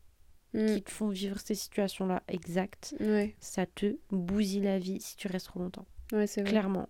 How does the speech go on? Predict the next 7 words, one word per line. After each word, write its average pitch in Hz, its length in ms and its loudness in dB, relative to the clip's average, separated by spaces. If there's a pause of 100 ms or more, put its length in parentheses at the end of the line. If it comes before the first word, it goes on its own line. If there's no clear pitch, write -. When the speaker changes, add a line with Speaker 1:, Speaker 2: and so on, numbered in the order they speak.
(840)
Speaker 2:
Donc 190 220 0
moi, 202 100 2
je 196 80 -4
pense - 260 -8
vraiment 190 320 0
que 180 540 0 (560)
Speaker 1:
Mm. 302 120 -4